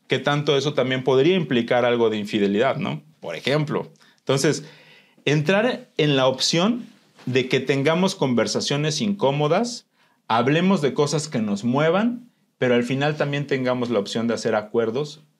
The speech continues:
de eso. Una relación de pareja está para acompañarnos, está para cuidarnos,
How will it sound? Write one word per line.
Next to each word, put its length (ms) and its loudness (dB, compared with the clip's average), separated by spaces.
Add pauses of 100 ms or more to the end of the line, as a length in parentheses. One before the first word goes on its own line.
(140)
de 180 2
eso. 300 -4 (2000)
Una 260 4
relación 840 -2
de 120 -2
pareja 580 -2 (400)
está 380 -2
para 440 0
acompañarnos, 1000 -4 (540)
está 260 -6
para 240 0
cuidarnos, 640 -2